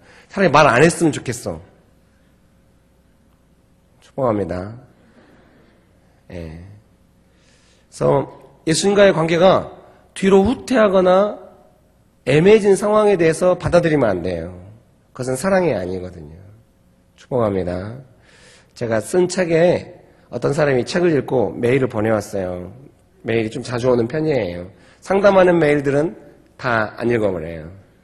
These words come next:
거기다 딱 되면 조금 글이 올라오거든요. 뭐,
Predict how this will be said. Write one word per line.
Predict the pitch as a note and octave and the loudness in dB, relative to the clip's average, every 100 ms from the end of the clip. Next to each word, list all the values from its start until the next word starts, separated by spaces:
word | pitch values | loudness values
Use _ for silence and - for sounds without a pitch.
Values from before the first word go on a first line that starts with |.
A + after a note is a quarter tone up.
| _ _ _ _ _ _ - | _ _ _ _ _ _ -8
거기다 | B2+ C#3 | -4 -2
딱 | F3+ | -2
되면 | - C#3+ A#2+ | 2 4 4
조금 | - B2+ | 2 0
글이 | A#2+ B2 | 0 2
올라오거든요. | A2+ G#2 A2 G2 G2+ F#2 E2+ A2+ D#3+ - _ _ _ _ _ - | 4 4 4 4 2 -2 -4 -6 -10 -20 _ _ _ _ _ -20
뭐, | F2 F#2+ F#2+ | -14 -10 -8